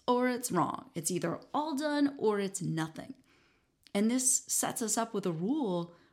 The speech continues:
where we always lose. Because you know what?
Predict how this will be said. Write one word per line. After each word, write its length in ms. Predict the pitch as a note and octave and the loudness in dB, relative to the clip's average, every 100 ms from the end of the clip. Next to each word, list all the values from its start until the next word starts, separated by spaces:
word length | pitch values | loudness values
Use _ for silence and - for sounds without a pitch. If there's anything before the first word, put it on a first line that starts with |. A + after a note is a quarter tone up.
| - | -6
where 160 | G#3 | -2
we 120 | G#3+ G#3+ - | -2 -2 -6
always 520 | - A#3 A3+ A3+ A3 | -8 -6 -4 -4 -4
lose. 760 | F#3 G#3 D4 A#3 - - - - _ _ _ _ | -2 -2 -2 -4 -8 -8 -8 -8 _ _ _ _
Because 260 | A3+ - B3+ | -4 0 2
you 100 | A#3 | 0
know 140 | A#3 | 0
what? 380 | B3 C4+ E4+ F4+ | 0 0 0 -2